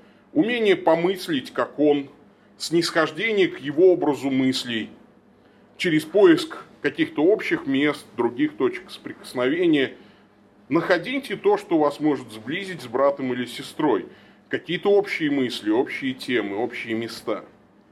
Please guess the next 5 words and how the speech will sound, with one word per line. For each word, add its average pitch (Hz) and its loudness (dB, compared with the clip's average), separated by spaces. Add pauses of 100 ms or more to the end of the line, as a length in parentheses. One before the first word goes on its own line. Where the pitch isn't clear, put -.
(520)
Сострадательность, 165 0 (840)
э, 120 4 (260)
симпатис, 165 0 (480)
симпатия. 165 2 (1120)
Э, 117 2